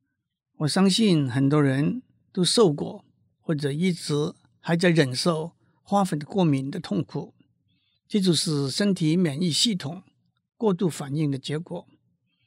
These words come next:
医学上对花粉敏感有两个应付的办法，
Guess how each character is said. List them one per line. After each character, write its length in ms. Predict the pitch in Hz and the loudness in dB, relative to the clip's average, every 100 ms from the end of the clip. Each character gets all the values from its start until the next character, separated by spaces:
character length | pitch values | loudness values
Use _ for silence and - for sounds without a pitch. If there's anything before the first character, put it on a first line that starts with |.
| _ _ _ _ | _ _ _ _
医 140 | 269 285 | 6 6
学 200 | 190 196 | 8 4
上 340 | 226 196 160 | 4 2 2
对 260 | 175 165 156 _ | 2 0 0 _
花 240 | 233 247 | 4 4
粉 160 | 202 131 | 4 -2
敏 320 | 151 175 220 | 0 2 2
感 280 | 151 156 - _ _ _ _ - | -2 -8 -10 _ _ _ _ 0
有 140 | 190 | 2
两 260 | 196 139 131 | 2 0 -2
个 140 | 151 | -2
应 220 | 185 208 | 0 -2
付 160 | - 151 | -2 -6
的 80 | 131 | -8
办 280 | - 135 | -12 -14
法， 240 | - - | -16 -20